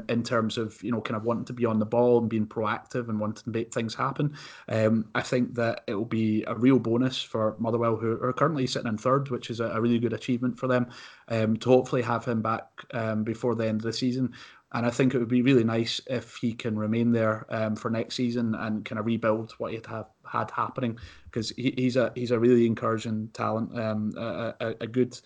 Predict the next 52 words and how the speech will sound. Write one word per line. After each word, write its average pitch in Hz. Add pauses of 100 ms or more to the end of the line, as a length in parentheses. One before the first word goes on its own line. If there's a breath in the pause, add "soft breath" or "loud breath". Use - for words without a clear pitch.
(640 soft breath)
type 143
of 117
player, 110
somebody 113
that's -
exciting 123
to 123
watch, 120
and, 117
and 113
you 107
feel 120
that, 110
um, 107 (680)
he 120
kind 117
of 98 (580 soft breath)
deserves 120 (180)
good 117
things 107
because 120
of 107
the, 107
the 117
injury, 113
but 110
also 113
because 110
of 110
his 107
style 110
of -
play. 113
He, 113
he 127
doesn't 123
shy 113
away 113
from 113
being 107
involved. 107
He, 107
he 110
really 107
wants 110
to -
make 113
things 117
happen 110
on 117
the 113
pitch. -